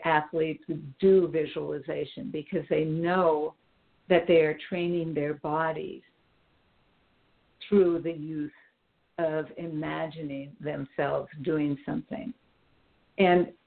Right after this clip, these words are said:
that goes one more step, is like, how do we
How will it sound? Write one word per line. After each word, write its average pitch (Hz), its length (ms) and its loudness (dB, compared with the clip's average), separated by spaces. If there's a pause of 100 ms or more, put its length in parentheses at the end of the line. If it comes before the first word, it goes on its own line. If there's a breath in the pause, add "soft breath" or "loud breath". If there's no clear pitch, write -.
(280)
that 190 580 4
goes 165 320 4
one 165 180 -4
more 147 280 -4 (200)
step, - 460 2 (320)
is 185 240 4
like, 165 440 0
how 220 420 0
do 233 120 4
we 190 520 4